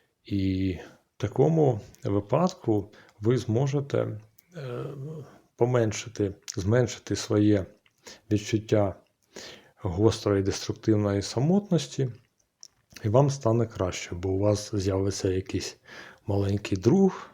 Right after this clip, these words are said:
приятель, з яким ви зможете спілкуватися і якось відчувати те, що у вас є якась емоційна комунікація хоча б з кимось.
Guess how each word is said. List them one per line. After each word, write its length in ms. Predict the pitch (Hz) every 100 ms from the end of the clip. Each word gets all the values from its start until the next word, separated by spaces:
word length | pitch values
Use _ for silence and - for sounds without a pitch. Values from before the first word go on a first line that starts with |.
| _ _ _ _ _ -
приятель, 540 | 127 135 120 - 120 - - - - - - _
з 180 | 107 90
яким 360 | 104 - 160 131
ви 160 | 120
зможете 680 | 117 95 107 95 95 - 92 82 _ _ _ _ 95
спілкуватися 1000 | - 104 98 98 110 139 117 - 104 95 - _ - - - _
і 120 | 101
якось 600 | 101 95 104 - 92 - 95
відчувати 720 | 92 - 95 98 110 101 82 -
те, 160 | - 101
що 260 | - - 90
у 40 |
вас 300 | 101 104 -
є 100 | 98
якась 400 | 92 - 95 -
емоційна 560 | 98 95 - 101 92 87 _ _ _ -
комунікація 800 | 98 98 98 - 117 120 95
хоча 360 | - 101 - 101
б 100 | -
з 100 | -
кимось. 480 | - 85 80 -